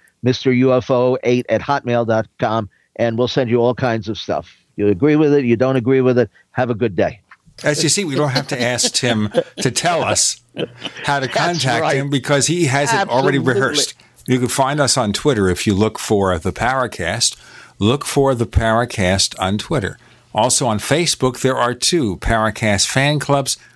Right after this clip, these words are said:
Speaker 2: One's a group, one's a club. You can't put them together because if you do, you lose one. This is one of the
Speaker 1: <laughs>
Speaker 2: oddities of Facebook. We also have a second radio show.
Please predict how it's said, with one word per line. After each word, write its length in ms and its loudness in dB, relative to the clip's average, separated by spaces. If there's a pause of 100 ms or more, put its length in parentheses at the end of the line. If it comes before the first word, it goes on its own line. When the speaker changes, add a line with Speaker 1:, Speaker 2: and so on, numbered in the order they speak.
(140)
Speaker 2:
One's 320 2
a 60 0
group, 340 0
one's 240 2
a 40 -2
club. 460 -2 (300)
You 140 0
can't 480 -2 (240)
put 160 0
them 160 0
together 440 -2
because 380 0
if 220 -2
you 80 2
do, 180 0
you 140 2
lose 320 2
one. 320 -2 (220)
This 140 0
is 140 -2
one 160 4
of 80 0
the 340 0
Speaker 1:
<laughs> 40 -20
Speaker 2:
oddities 800 -2
of 400 -4
Facebook. 560 -2 (200)
We 140 2
also 260 0
have 140 0
a 40 -4
second 380 -2
radio 400 0
show. 440 -2